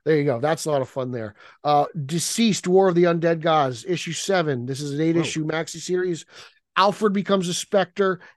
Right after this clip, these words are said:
Speaker 1: and shit happens. You gotta read this. This is
Speaker 2: <laughs>
Speaker 1: one of the craziest stories that Tom Taylor has ever written. Uh, like, really, I, I, I,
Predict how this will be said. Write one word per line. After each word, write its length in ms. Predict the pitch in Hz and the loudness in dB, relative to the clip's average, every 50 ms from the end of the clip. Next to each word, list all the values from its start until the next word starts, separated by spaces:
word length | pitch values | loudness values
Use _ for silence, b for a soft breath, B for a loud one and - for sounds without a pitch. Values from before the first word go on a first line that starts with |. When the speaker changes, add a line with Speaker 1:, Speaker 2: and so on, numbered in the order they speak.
| B | B
Speaker 1:
and 240 | - 175 170 170 160 | -2 0 0 0 0
shit 240 | - - - 196 165 | -2 0 0 0 2
happens. 500 | 156 160 160 151 - 147 120 117 110 - b b b b | 2 0 0 0 -2 -6 -10 -10 -14 -18 b b b b
You 120 | 151 151 | -4 2
gotta 200 | 170 170 226 196 | 4 6 6 8
read 200 | 170 165 165 165 | 8 6 4 4
this. 240 | 196 151 202 - - | 4 2 0 -2 -2
This 160 | 190 165 170 | -2 -4 -2
is 100 | 175 175 | -2 0
Speaker 2:
<laughs> 0 | |
Speaker 1:
one 120 | 190 185 | 2 2
of 40 | 180 | 2
the 80 | 165 165 | 0 -4
craziest 580 | - - - 185 196 202 196 170 185 185 - | -6 -8 -4 -2 -2 -2 -2 -2 -4 -6 -6
stories 380 | - - 202 196 190 180 160 - b b b b b | -4 -2 0 2 2 0 -2 -4 b b b b b
that 140 | 156 147 - | -10 -8 -4
Tom 240 | 175 175 180 175 | -2 -2 -2 -2
Taylor 320 | - - 175 170 170 165 165 | 0 0 2 2 2 2 0
has 100 | 151 151 | 0 -2
ever 240 | 160 156 151 147 147 | -2 -2 -2 -2 -2
written. 360 | 143 143 143 131 131 117 110 B B B B B - 151 | -2 -2 -4 -6 -8 -12 -14 B B B B B -10 -4
Uh, 220 | 147 151 147 147 - | -2 0 0 0 0
like, 240 | - 175 175 180 175 175 180 | -2 -4 -4 -4 -8 -10 -10
really, 520 | - 208 196 185 190 190 185 165 151 143 139 | -8 -6 -2 4 6 8 8 8 6 4 2
I, 180 | 143 147 151 151 - | 0 0 -2 -2 -2
I, 260 | 147 151 156 139 127 - _ _ - - - | 0 -2 -2 -2 -4 -8 _ _ -16 -6 0
I, 220 | 156 151 147 135 | 0 2 2 0